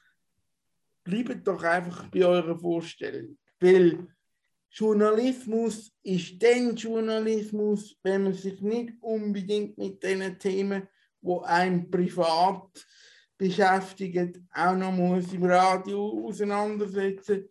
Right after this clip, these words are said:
Darum mache ich ja einen Mediensender. Und darum hoffe ich auch, dass ich nach dem Schwerpunktmonat weiterhin als Journalist wahrgenommen werde und nicht etwa als Lobbyist.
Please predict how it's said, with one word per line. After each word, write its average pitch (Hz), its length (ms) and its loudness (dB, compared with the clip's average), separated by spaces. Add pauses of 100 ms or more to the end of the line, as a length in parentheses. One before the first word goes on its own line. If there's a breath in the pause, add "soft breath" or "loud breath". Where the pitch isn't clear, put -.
(440)
Darum 196 320 6
mache 185 240 0
ich 180 160 0
ja 170 160 2
einen 160 160 0
Mediensender. 175 840 -2
Und 214 80 -6
darum 202 240 10
hoffe 208 280 4
ich 202 100 -2
auch, 196 200 4
dass 180 220 2
ich 165 140 -6
nach 208 240 2
dem 208 180 0
Schwerpunktmonat 185 1120 0
weiterhin 180 540 -2 (100)
als 160 420 -6
Journalist 160 920 -4 (320 soft breath)
wahrgenommen 160 580 2
werde 135 340 2 (360 soft breath)
und 175 160 0
nicht 196 180 4
etwa 190 260 4
als 151 260 -2
Lobbyist. 165 920 -2